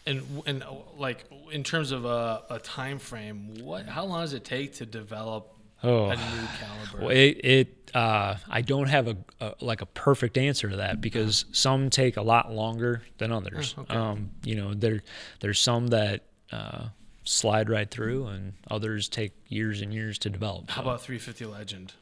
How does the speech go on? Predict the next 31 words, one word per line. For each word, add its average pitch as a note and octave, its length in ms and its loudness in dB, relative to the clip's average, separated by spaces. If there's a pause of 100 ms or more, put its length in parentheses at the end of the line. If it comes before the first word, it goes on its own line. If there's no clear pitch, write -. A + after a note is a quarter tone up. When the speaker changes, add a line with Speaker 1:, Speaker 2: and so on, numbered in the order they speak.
Speaker 1:
What's G#2+ 200 0
the - 80 -12 (300)
time - 100 -12
frame - 40 0
Speaker 2:
Uh, D4 120 4
Speaker 1:
on D4 340 4
that? G#3 80 0
Speaker 2:
you A3 80 4
know, A3+ 300 4
that's G3+ 260 6
a F#3+ 40 6
good C#3 300 6
question. B2 480 4
I B2+ 120 4
mean, B2+ 360 4 (320)
sometimes E3 440 4
they B2+ 80 4
don't A2 180 -2
tell A2+ 240 2
us F#2+ 140 -4
marketing G#2+ 420 -6
folks G#2+ 320 -6
how A#2+ 120 2
long G#2+ 240 -2
they've G2+ 120 -6
been F#2+ 140 -8
working A2 260 -2
on C#3 160 0
Speaker 1:
<laughs> - 0 -
Speaker 2:
something. E3+ 480 8
So, C3 380 6